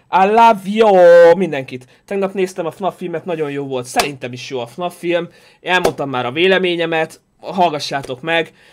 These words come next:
Úgyhogy én most annyira fnaf hype-ba lettem a film miatt, hogy én az összes fnaf-val fogok egy élőt játszani. Úgyhogy megpróbálok hamarosan játszani a fnaf kettővel, aztán így megyünk sorban, sorban, sorba. Igen, benne lesznek azok is, amikkel nem nagyon játszottam. Úgyhogy mi, mi az Isten,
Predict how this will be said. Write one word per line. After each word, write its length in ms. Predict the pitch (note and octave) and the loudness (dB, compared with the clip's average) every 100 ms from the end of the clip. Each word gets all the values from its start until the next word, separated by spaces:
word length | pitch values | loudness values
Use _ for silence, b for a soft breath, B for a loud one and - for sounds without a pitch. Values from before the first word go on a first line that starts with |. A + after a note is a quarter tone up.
| b b - | b b -14
Úgyhogy 260 | E3 F#3 | -2 0
én 100 | G3 | 2
most 180 | G3 G3 | 0 0
annyira 320 | A3 G#3+ F#3+ | 0 2 0
fnaf 340 | F#3+ G3 F#3+ A3 | 0 -2 -2 -2
hype-ba 340 | F#3+ F#3+ F3 | -2 0 0
lettem 320 | E3+ F#3+ F3 | -2 -4 -6
a 80 | E3 | -6
film 280 | - F3+ F3 | -4 -4 0
miatt, 260 | F3+ F3 | 0 -2
hogy 140 | G3 F3 | -2 -4
én 120 | F3 | -4
az 140 | F3 | -6
összes 280 | G3 F#3+ C#3 | -6 -8 -10
fnaf-val 380 | - C#3 - C#3 | -10 -12 -8 -10
fogok 300 | D3+ C#3 C3+ | -8 -10 -10
egy 180 | C3+ C3+ | -10 -8
élőt 280 | C3 C3+ B2+ | -8 -10 -8
játszani. 440 | C3+ C3+ C#3+ D3 B B _ | -8 -8 -12 -14 B B _
Úgyhogy 260 | C3 D#3 - _ | -8 -8 -8 _
megpróbálok 640 | E3 F3 F3 E3 D3+ D3+ | -4 -4 -4 -2 -2 -4
hamarosan 560 | E3 G#3 G3+ D#3+ - D#3 | -2 0 2 0 -2 -2
játszani 360 | E3 D#3+ E3 C#3 | 0 0 -2 -8
a 60 | |
fnaf 320 | B2+ E3 D3+ | -6 -4 -4
kettővel, 800 | - E3+ F#3+ F#3+ E3+ F3+ F#3 F#3+ G3 B | -2 -2 0 -2 0 2 0 0 -6 B
aztán 280 | - - D#3+ | -18 -6 -6
így 100 | D3+ | -4
megyünk 260 | D#3 C#3+ C3+ | -4 -6 -8
sorban, 360 | - D3+ C#3 | -8 -6 -8
sorban, 360 | C3 A#2+ A#2 C3 | -8 -8 -8 -10
sorba. 500 | B2 D#3 D3+ E3+ E3+ B - | -8 -8 -4 -4 -4 B -10
Igen, 520 | G3 G#3+ A3 A3 F3+ | 0 4 4 2 0
benne 240 | F#3 E3+ | -2 0
lesznek 340 | D#3+ D3+ D3 C#3+ | -2 -4 -8 -8
azok 240 | D3 C3+ | -8 -10
is, 140 | C#3 D3 | -12 -10
amikkel 400 | C3+ B2+ C3 C3+ | -10 -10 -8 -6
nem 160 | E3+ | -4
nagyon 240 | F#3 F#3 F3 | -2 0 0
játszottam. 680 | D#3+ D#3+ E3+ - D#3+ D#3 b b | 0 -2 -10 -10 -10 -10 b b
Úgyhogy 160 | _ F3+ | _ -8
mi, 140 | F3 - | -8 -6
mi 100 | E3+ | -8
az 120 | B2 | -10
Isten, 420 | A#2 - A#2 A#2+ | -14 -18 -16 -18